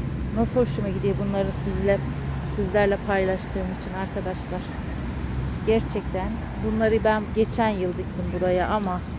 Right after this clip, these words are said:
bunlara çok hizmet ettim olmaları için. Anam, anam, anam. Bunlara öyle hizmet ettim ki. İnanın.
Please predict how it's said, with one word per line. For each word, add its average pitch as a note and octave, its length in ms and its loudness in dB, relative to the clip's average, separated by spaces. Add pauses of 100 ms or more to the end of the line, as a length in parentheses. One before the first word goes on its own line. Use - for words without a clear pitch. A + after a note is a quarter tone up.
bunlara G#3 420 0
çok B3 160 2
hizmet F#3 400 0
ettim F#3 340 0
olmaları F3 520 0
için. - 260 -4 (1300)
Anam, B3 320 4
anam, G#3+ 240 2 (140)
anam. G3 180 -2 (240)
Bunlara A3 240 2
öyle A#3 360 6
hizmet A3 380 0
ettim B3 380 0 (100)
ki. A#3 460 4 (2250)
İnanın. G#3+ 420 0